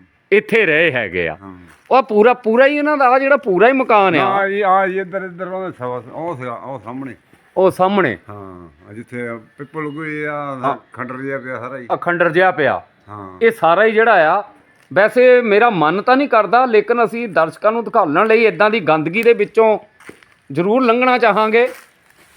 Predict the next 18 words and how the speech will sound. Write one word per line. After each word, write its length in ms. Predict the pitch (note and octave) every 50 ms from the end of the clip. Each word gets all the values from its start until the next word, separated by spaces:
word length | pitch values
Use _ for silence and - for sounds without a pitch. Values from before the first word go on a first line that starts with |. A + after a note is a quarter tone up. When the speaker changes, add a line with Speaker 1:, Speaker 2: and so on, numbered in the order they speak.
| - _ _ - - - _ _ _
Speaker 1:
ਕਿ 240 | - G3+ G#3 G#3 G#3 G3+ -
ਤੁਹਾਨੂੰ 340 | A3 A3 G3+ D#3+ F3 G3 A3
ਇਹ 80 | A3
ਪਰੰਪਰਾ 560 | G#3+ A3 G#3 G3 F#3+ G3 F#3+ A3 G#3+ A3 G#3+
ਜਿਹੜੀ 360 | G3+ F#3 G3 A3 A3 A#3+ A#3+ G#3+
ਹੈਗੀ 220 | G3+ F#3 F#3 G#3
ਆ, 60 | A3
ਦੇਖੋ 300 | G3+ F#3+ G3+ G3 - A3+
ਪੁਰਾਣੀਆਂ 560 | G3+ - - F3 F3 F3+ F#3 G3+ G#3+ A3 G#3+
ਇੱਟਾਂ 340 | F#3+ F3 - - G#3 G#3+ G#3+
ਹੈਗੀਆਂ 360 | F#3+ F#3+ F#3+ F#3 F#3+ G3+ G3
ਆ, 260 | G3 G3 F#3+ F#3+ F#3 F3 - - _ _ _ _ _ _ G2
Speaker 2:
ਹਾਂ। 240 | - - - - _
Speaker 1:
ਸਭ 280 | _ - - G3 G#3+ G#3
ਕੁਛ 260 | - B3+ B3+ A#3+ -
ਪੁਰਾਣਾ 480 | - - F#3+ E3+ D#3 E3 F#3+ G#3+ A#3 G#3+
ਹੈਗਾ 420 | G3+ F#3+ F#3 F#3 F#3+ F#3 F#3 F#3
ਆ। 140 | F#3 F#3 F3+